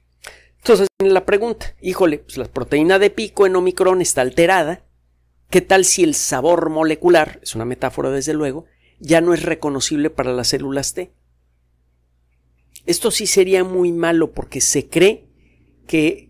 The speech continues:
la variante Omicron produce una enfermedad en la mayoría de los casos ligera, sobre todo en gente vacunada, porque las células T sí saben reconocer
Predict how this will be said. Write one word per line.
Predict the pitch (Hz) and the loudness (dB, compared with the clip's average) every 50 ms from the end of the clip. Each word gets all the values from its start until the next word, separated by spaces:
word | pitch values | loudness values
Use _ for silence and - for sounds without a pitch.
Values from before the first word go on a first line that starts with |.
| _ - | _ -6
la | - 156 143 139 | -2 0 2 2
variante | 147 143 147 170 196 202 208 - - 202 | 2 4 4 4 4 2 2 2 0 0
Omicron | 180 170 160 151 - - 170 165 175 165 156 147 127 - - _ _ _ _ _ _ _ _ _ _ | 2 0 -2 -4 -4 -2 0 2 2 2 0 -4 -8 -12 -20 _ _ _ _ _ _ _ _ _ _
produce | - 165 160 165 185 180 - - 190 | 4 4 4 4 2 2 2 4 4
una | 185 180 190 | 4 4 4
enfermedad | 185 170 165 156 147 143 143 156 170 160 160 | 2 2 0 -2 0 0 2 4 4 4 2
en | 147 | 0
la | 135 123 | -2 -2
mayoría | 123 123 120 127 127 127 160 160 | -4 -2 -2 0 0 0 0 0
de | 156 | 0
los | 147 135 - - | -2 -4 -6 -6
casos | - 147 139 - 156 131 135 | -6 -6 -6 -6 -6 -8 -8
ligera, | 143 151 143 - - 185 165 143 160 160 | -8 -10 -8 -4 -2 -2 -2 -2 -4 -8
sobre | - - 113 110 120 | -8 -8 -8 -8 -4
todo | - 151 156 151 | -2 -2 -2 -2
en | 139 | -2
gente | - 151 147 143 - 147 | -4 -6 -6 -4 -4 -4
vacunada, | 147 143 - 175 165 160 151 139 139 208 - _ _ _ _ _ _ _ _ _ - _ _ _ | -4 -4 -4 -4 -4 -2 -2 -4 -6 -8 -12 _ _ _ _ _ _ _ _ _ -20 _ _ _
porque | - - - - - 165 | 0 0 2 2 2 2
las | 160 156 143 - | 2 2 0 0
células | - - 202 196 202 208 202 190 180 - - - - | 2 4 4 4 4 2 -2 -2 0 0 -2 0 2
T | 190 185 185 - _ _ | 2 0 0 -2 _ _
sí | - - - - - - - 220 214 185 | -10 -8 -6 -4 -4 -4 -4 -6 -6 -8
saben | - - - 208 190 185 180 190 190 180 | -6 -4 0 2 2 2 2 0 -2 -4
reconocer | 170 165 160 156 151 - 165 156 151 156 - - 165 156 139 - - - | -4 -4 -4 -4 -4 -4 -4 -4 -4 -4 -4 -2 -2 -2 -2 -4 -8 -14